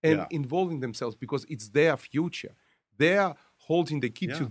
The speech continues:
Speaker 1: their own future, so they need to stand for their beliefs and their decisions. And it's amazing, like, these youth on a square, on Maidan Square, took their future in their hands and came out. It's the same thing, and it's beautiful to see that slowly.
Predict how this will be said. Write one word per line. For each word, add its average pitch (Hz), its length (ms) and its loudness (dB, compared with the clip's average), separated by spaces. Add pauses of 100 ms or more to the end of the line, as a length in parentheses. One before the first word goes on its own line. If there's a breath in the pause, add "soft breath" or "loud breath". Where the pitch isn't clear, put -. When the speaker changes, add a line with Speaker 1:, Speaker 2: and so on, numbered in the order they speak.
Speaker 1:
their 170 220 6
own 135 300 -2
future, 104 480 -8 (160 loud breath)
so 135 160 -4
they 139 160 0
need 151 240 -2
to 156 180 -6
stand 123 380 -2
for 165 100 -6
their 127 140 0
beliefs 110 400 -4
and 107 260 -8
their 131 140 0
decisions. 143 560 -8
And 135 120 -4
it's 135 140 -6
amazing, 165 460 -6 (260 soft breath)
like, 117 240 -2
these 151 300 -8
youth 147 420 -8
on 120 160 -4
a 110 60 -6
square, 123 420 -4 (340 soft breath)
on 113 140 -6
Maidan 117 320 0
Square, 107 260 -8 (180)
took 139 260 -6
their 117 380 0 (260 soft breath)
future 131 340 -6
in 107 80 -4
their 117 160 2
hands 113 480 -6
and 117 140 -12
came 113 240 -2 (100)
out. 156 380 -2 (360 soft breath)
It's 131 220 -6
the 123 100 -6
same 175 260 -2
thing, 190 300 -4
and 135 180 -4
it's 117 80 -12
beautiful 190 420 -2
to 135 220 -8
see 175 280 -6
that 120 180 2
slowly. 180 500 2